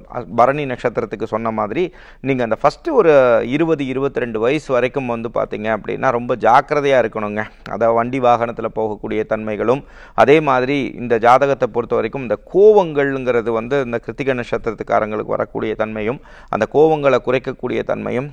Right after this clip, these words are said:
இது வந்து பேசிக்காவே அவங்க ஒரு லீடர், லீடர்ஷிப் குவாலிட்டிஸ்ங்கிறது இந்த கிருத்திகை நட்சத்திரத்துக்காரங்களுக்கு இருக்கும்.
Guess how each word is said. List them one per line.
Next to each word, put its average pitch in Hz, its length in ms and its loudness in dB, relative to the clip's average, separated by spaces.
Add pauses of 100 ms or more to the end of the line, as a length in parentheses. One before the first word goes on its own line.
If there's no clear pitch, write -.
(120)
இது 120 180 -6
வந்து 120 400 0 (100)
பேசிக்காவே 160 640 4
அவங்க 135 240 2
ஒரு 117 140 -2
லீடர், 139 500 -2
லீடர்ஷிப் 143 540 -4
குவாலிட்டிஸ்ங்கிறது 117 800 -2
இந்த 143 120 -4
கிருத்திகை 127 340 -4
நட்சத்திரத்துக்காரங்களுக்கு 110 920 -4
இருக்கும். 143 380 -4